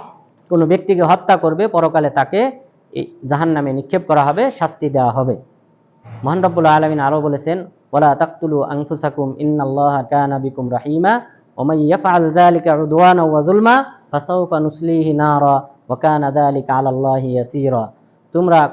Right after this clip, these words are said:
কোনো ব্যক্তিকে হত্যা করো না, আল্লাহ তাআলা তোমাদের প্রতি দয়াশীল।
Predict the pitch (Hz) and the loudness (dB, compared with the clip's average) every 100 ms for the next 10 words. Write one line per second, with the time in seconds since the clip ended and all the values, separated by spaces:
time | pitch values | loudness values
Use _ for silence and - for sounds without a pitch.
0 | - 151 147 190 - 170 147 156 165 170 | -4 -4 -2 -4 -4 -4 0 -2 0 -2
1 | 156 151 147 135 135 _ - 143 156 156 | 0 -2 -2 -4 -8 _ -4 0 0 0
2 | 156 151 143 147 147 143 139 139 139 143 | 0 -2 -2 -4 -2 -4 -6 -8 -2 0
3 | 139 208 240 | 2 2 0